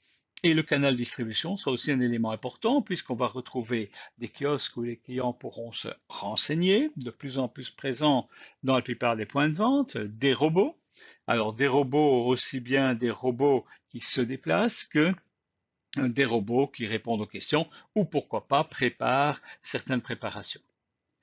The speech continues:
Ça peut être aussi des drones qui peuvent donner de l'information. On pourra adopter des nouveaux systèmes, notamment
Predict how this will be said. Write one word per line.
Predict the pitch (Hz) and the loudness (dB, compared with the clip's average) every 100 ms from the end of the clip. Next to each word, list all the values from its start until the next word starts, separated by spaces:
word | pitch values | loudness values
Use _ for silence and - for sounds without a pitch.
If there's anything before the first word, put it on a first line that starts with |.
| - _ - | -20 _ -6
Ça | - 165 | 0 2
peut | - | 4
être | 156 156 | 2 2
aussi | 139 - 123 | -2 -2 -2
des | 131 | -2
drones | 123 131 156 147 123 | 0 2 4 6 4
qui | 113 123 | 0 -2
peuvent | 131 113 | 0 2
donner | 131 143 127 | 2 4 2
de | 120 | 0
l'information. | 117 - 123 147 156 - 240 285 | -2 -4 -4 -2 -2 -2 2 2
On | 214 | 2
pourra | 160 135 135 135 | 0 -2 0 0
adopter | 127 127 135 _ 165 165 160 | 0 -2 -4 _ 4 6 4
des | 143 117 117 113 | 0 -2 -2 -2
nouveaux | 127 151 156 156 | -2 -4 -2 -4
systèmes, | - 131 - 156 139 | -6 -10 -2 0 0
notamment | 123 135 135 135 120 | 0 0 0 0 0